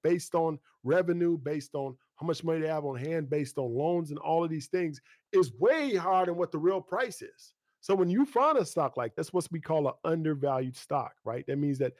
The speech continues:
the stock should be higher. And a lot of times, in most cases, the market will correct itself to the fundamental value. So that's a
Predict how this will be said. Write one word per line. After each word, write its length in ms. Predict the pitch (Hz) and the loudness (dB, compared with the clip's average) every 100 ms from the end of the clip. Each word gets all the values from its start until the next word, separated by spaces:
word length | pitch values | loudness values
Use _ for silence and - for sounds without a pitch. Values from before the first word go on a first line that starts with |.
| _ - | _ -18
the 40 | |
stock 300 | - 165 165 | -6 -2 -2
should 240 | - 165 | 0 0
be 80 | 147 | 0
higher. 220 | 135 165 | 0 2
And 80 | 156 | 2
a 40 | 127 | 0
lot 200 | 147 190 | 0 -2
of 100 | - | -2
times, 300 | 151 139 135 | -2 -2 -2
in 120 | 127 | -2
most 320 | 135 180 - | 0 -2 0
cases, 360 | 175 185 151 123 | 0 0 -2 -6
the 80 | 120 | -2
market 400 | 135 170 160 139 | 0 0 0 -4
will 380 | 123 156 160 | -2 0 0
correct 420 | 139 - 147 180 - | -4 -2 -2 -2 -6
itself 400 | 120 127 120 - _ _ _ - | -10 -6 -6 -8 _ _ _ -2
to 120 | 175 | 2
the 80 | 165 | 2
fundamental 540 | - 165 156 147 143 | 2 0 2 0 -2
value. 420 | 123 139 175 131 - _ _ _ _ _ | -2 -2 0 -2 -6 _ _ _ _ _
So 300 | - 175 175 | 0 2 4
that's 260 | 156 214 - | 4 2 4
a 120 | 190 | 2